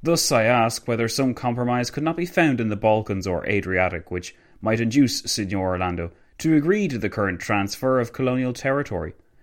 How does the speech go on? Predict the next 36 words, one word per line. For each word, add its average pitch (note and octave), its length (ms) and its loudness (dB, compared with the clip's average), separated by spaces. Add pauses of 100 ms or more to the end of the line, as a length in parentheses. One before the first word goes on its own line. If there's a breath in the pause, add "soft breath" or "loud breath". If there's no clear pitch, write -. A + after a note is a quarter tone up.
Fiume D#3+ 560 2
seems A2+ 320 -2
to A2 80 -4
me A#2+ 200 0
to B2+ 100 -6
be B2+ 220 0 (300 soft breath)
a D#3+ 80 -4
natural G3 380 0
extension C#3 580 -2
of F#2 100 -2
Italian G2+ 460 0
culture A#2 420 -2
and G#2 220 -2
rule A#2+ 260 2
in F2+ 120 -2
the F2 80 -2
region, E2+ 340 -4 (260)
and F#2+ 120 -2
I - 20 0
have G#2+ 260 0
been F#2+ 160 -2
told G#2+ 360 0
that G#2 280 -2 (260 soft breath)
the C#3 80 -6
statelets D#3+ 480 -2
of C#3 220 -2
Slovenia A#2 760 0 (280 soft breath)
and B2 340 0 (260)
Croatia C3 680 -2 (300 soft breath)
maintain B2+ 520 0
pro-Italian C#3+ 800 0
regimes F2+ 580 -2 (240 soft breath)
following A2 340 0
their A2 160 2
liberation A2 640 0
from C3 320 -2